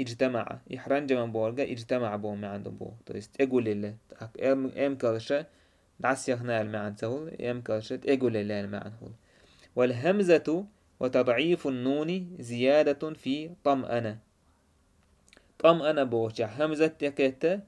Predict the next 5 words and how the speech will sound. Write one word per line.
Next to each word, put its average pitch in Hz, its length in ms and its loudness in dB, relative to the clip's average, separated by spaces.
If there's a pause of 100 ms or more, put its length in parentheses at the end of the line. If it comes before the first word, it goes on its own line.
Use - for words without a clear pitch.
(640)
النون 156 500 2 (460)
ودوايوتنا 131 760 4
تيغا. 107 360 -12 (140)
ودوايوت 120 420 0
سعدنا. 107 420 -6